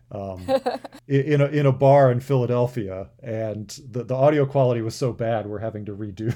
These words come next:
Speaker 1: <laughs> this.
Speaker 2: <laughs> Yeah.
Speaker 1: So I went home and I worked this out. Uh, and it's true, it does work out. So, so, but what does this mean, Rob? To sort of, te-,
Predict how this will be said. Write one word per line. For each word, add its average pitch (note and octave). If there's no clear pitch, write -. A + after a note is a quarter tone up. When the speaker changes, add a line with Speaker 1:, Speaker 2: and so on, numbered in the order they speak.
Speaker 1:
<laughs> C#3
this. -
Speaker 2:
<laughs> C#4
Yeah. G#3+
Speaker 1:
So -
I D#3+
went F#3+
home G3
and D#3+
I D3+
worked E3
this C3+
out. D3+
Uh, B2
and C#3
it's C#3
true, E3
it C#3
does E3
work E3
out. C3+
So, C3
so, D3
but C#3+
what F#3+
does D#3+
this C3+
mean, A#2+
Rob? F#2
To A2+
sort A2
of, G2
te-, A#2+